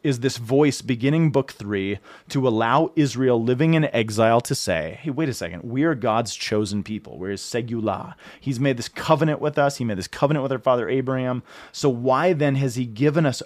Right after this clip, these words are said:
over into pagan hands? These people who worship other gods, these people who are violent, these people who are cruel, these people who torture their victims in captivity. Why do the wicked prosper?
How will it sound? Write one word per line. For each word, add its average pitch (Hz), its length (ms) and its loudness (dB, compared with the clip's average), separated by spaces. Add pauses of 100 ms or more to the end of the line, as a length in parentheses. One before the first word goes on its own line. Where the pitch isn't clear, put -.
over 117 500 4
into 127 220 -4
pagan 120 400 -2
hands? 113 460 0
These 117 160 -6
people 147 340 2
who 143 80 4
worship 135 420 0
other 117 160 2
gods, 107 440 2 (220)
these - 160 -2
people 147 280 4
who 143 120 8
are 127 80 6
violent, 123 320 4
these 82 100 -10
people 135 240 4
who 131 80 6
are 117 80 2
cruel, 143 480 6 (180)
these 127 160 -4
people 139 220 2
who 143 240 2
torture 160 340 2
their 127 120 4
victims 127 420 0
in 113 80 -2
captivity. 117 560 0
Why 123 320 4
do 165 100 2
the 135 120 0
wicked 127 420 -2
prosper? 151 640 -4